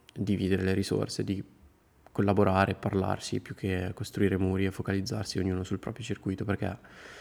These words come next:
eh, non so, dietro la gara vinta da Tom Evans, Chris Jo-, o Chris Jones, eh,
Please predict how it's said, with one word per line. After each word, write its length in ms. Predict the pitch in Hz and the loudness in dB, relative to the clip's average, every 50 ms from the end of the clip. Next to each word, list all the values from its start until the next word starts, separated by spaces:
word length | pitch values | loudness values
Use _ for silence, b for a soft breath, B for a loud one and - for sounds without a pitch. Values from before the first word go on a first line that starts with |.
| B B B B B B B B B B B _ _ | B B B B B B B B B B B _ _
eh, 640 | - - 110 98 95 95 95 95 98 101 110 107 - - - - - - - - - _ _ - - | -2 0 0 2 2 2 0 0 -2 -2 -4 -6 -6 -8 -10 -12 -12 -16 -20 -20 -20 _ _ -20 -8
non 140 | - 101 101 | -4 -4 -2
so, 200 | - - 101 - | 0 0 0 0
dietro 520 | 120 107 107 95 - 107 101 95 95 95 95 | 2 0 0 2 6 6 6 8 8 6 6
la 100 | 95 98 | 4 6
gara 180 | 104 104 101 | 6 6 6
vinta 220 | 95 98 95 98 101 | 6 4 4 4 4
da 80 | 98 | 2
Tom 200 | 92 - 104 101 | 4 4 4 6
Evans, 440 | 101 98 95 98 95 95 - - 104 | 6 6 6 6 4 2 2 0 -4
Chris 260 | - - 107 101 92 | -4 -2 -2 -2 -2
Jo-, 320 | - - 104 95 95 98 - - | 2 2 2 4 4 2 0 -2
o 60 | 98 | -2
Chris 240 | - 98 104 98 101 | 0 0 0 0 2
Jones, 400 | - 104 92 92 92 92 - - | 2 4 4 4 2 0 2 2
eh, 300 | 101 95 92 95 95 | 4 4 4 2 -2